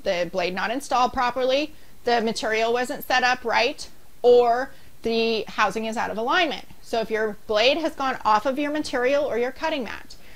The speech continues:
if the cut settings are too deep, that can be caused by either settings that are set in the software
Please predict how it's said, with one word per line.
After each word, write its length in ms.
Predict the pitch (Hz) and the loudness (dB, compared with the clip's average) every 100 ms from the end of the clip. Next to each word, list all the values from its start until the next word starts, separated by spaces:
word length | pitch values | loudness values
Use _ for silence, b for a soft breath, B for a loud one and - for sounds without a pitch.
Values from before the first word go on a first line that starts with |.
| B B - | B B 2
if 200 | 220 - | 4 4
the 80 | |
cut 240 | 226 247 - | 0 -2 0
settings 360 | 240 220 240 | 0 0 0
are 80 | 247 | -2
too 240 | 247 311 277 | -2 -2 0
deep, 280 | 370 - - - - - - | 0 -2 -8 -14 -16 -16 -6
that 180 | 208 - | -2 -2
can 120 | 240 | -2
be 120 | 226 247 | -2 -2
caused 320 | 254 240 226 | 0 0 2
by 160 | 220 | 0
either 480 | - 247 226 226 220 - B B | 2 0 0 0 -4 -8 B B
settings 440 | - 208 214 262 262 | 0 4 4 2 0
that 120 | 247 | 0
are 80 | 247 | 0
set 200 | 254 233 | 0 0
in 120 | 247 | 0
the 80 | 233 | -2
software 760 | 233 226 233 294 302 349 381 | 0 0 0 2 4 4 2